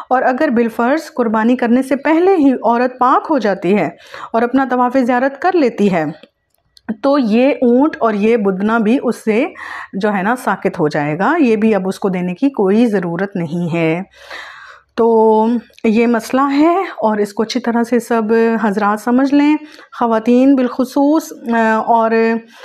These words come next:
बल्कि ज़्यादा एहतियात तो इसी में है कि आप जाने से पहले अपनी ये जो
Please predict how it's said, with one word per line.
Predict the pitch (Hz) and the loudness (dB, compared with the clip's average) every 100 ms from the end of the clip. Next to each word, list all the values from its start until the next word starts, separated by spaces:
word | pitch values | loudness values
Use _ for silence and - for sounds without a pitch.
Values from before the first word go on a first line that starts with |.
| - - | -12 -4
बल्कि | 214 233 233 262 269 262 262 _ - - - | 0 0 0 2 2 0 -4 _ -20 -16 -6
ज़्यादा | 220 233 247 262 | -2 0 0 0
एहतियात | 294 269 262 220 220 | 0 0 0 -2 -2
तो | 240 | -2
इसी | 220 - 247 | -2 0 2
में | 220 | 2
है | 214 220 | 0 -2
कि | 220 | -2
आप | 220 202 | 0 0
जाने | 208 220 247 | 0 2 2
से | 254 226 | 0 -2
पहले | - 208 208 208 226 | -4 -2 0 0 0
अपनी | 233 - 208 - 214 214 | -2 -8 -8 -2 2 2
ये | 208 202 | 2 0
जो | 208 208 208 | 0 0 0